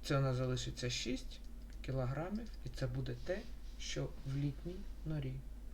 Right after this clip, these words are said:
Все. Головне тут що? Що пам'ятати, по-перше,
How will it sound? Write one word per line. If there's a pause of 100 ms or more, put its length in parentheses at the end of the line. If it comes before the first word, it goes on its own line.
(800)
Все.
Головне
тут
що? (1600)
Що
пам'ятати, (500)
по-перше,